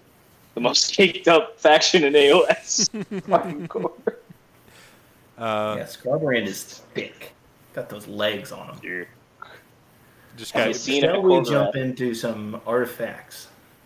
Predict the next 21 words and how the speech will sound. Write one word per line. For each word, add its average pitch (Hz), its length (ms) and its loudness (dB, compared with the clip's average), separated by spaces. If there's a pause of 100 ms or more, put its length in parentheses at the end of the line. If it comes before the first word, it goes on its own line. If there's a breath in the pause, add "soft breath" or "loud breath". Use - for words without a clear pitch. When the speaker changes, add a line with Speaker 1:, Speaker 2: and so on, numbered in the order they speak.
Speaker 3:
making 143 300 0
sure 151 180 0
I 143 100 6
haven't 127 360 4
missed 117 240 -6
anything 107 460 -8
here 95 280 -10
in, 90 400 -12 (360)
in 90 140 -16
checking. 87 500 -14
All 101 80 -6
right, 92 160 -6
Speaker 1:
No, 92 40 -14
Speaker 3:
seems 131 220 -6
we're 127 100 2
all 113 140 2
Speaker 1:
you 117 60 -8
Speaker 3:
caught 110 160 2
up 104 100 -2
Speaker 1:
got 110 80 -4
Speaker 3:
here. 98 140 -4